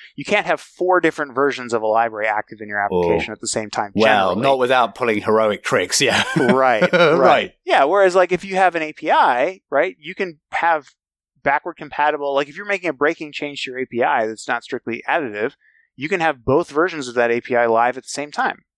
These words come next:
Speaker 1: right?
Speaker 2: Oh,
Speaker 1: And clients,
Speaker 2: interesting.
Speaker 1: clients can even use both versions at the same time, right? Like, they don't have to make a
Speaker 2: Oh.
Speaker 1: choice of, "We're moving to version four." They can be like, "Well, for this section of the code, we use version three, and this section of the code, we use version four," right?
Speaker 2: Very interesting.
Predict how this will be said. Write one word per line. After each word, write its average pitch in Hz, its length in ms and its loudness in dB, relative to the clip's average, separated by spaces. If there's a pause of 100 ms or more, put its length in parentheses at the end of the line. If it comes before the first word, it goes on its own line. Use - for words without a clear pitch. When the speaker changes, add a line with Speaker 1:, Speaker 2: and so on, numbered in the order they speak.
Speaker 1:
right? 123 240 -2
Speaker 2:
Oh, 98 120 -2
Speaker 1:
And 104 320 -2
clients, - 340 2
Speaker 2:
interesting. 76 280 -2 (180)
Speaker 1:
clients 285 480 0
can 160 160 -4
even 139 200 0
use 123 240 -4
both 120 220 2
versions 107 440 -6
at 110 80 -14
the 110 120 -4
same 107 220 -4
time, - 340 -8
right? 117 280 -2
Like, 123 180 0
they 143 140 2
don't 214 160 -4
have 160 180 0
to 147 80 -6
make 143 160 -2
a 143 40 -2
Speaker 2:
Oh. - 20 -4
Speaker 1:
choice 135 340 0
of, 117 100 -4
"We're 131 140 -2
moving 135 280 -4
to 117 100 -8
version 120 320 -4
four." 110 440 0 (300)
They 139 80 0
can 131 60 -4
be 120 80 4
like, 107 160 2
"Well, 113 160 0
for 123 160 0
this 226 140 2
section - 300 -2
of 156 60 -6
the - 80 0
code, 147 100 2
we 135 100 -10
use 123 120 -6
version 110 340 -4
three, 160 320 2
and 120 100 -2
this 156 120 -4
section 127 260 -2
of 113 60 -8
the - 80 -4
code, 113 100 -2
we 110 80 -8
use 107 120 -4
version 101 320 -4
four," - 340 -4 (160)
right? 110 200 0
Speaker 2:
Very 110 400 0
interesting. 80 720 -8